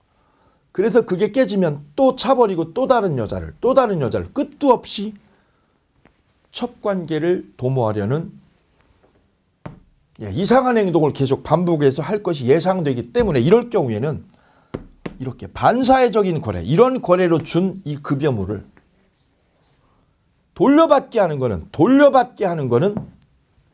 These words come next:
오히려 사회 질서가 문란되도록 법원이 도움을 주는 꼴이다. 이래서 우리 법원은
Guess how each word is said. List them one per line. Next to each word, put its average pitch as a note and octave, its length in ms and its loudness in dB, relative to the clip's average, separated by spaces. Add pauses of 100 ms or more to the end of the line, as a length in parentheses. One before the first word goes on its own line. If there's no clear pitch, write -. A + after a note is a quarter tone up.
(540)
오히려 D3+ 640 -4 (1800)
사회 F#3+ 420 -8
질서가 C#3 540 -10
문란되도록 F#3+ 1160 0
법원이 G3 520 0
도움을 F3+ 360 2
주는 C#3 260 -4
꼴이다. G2 380 -8
이래서 G#3+ 360 4
우리 F3+ 240 -2
법원은 A2+ 420 -4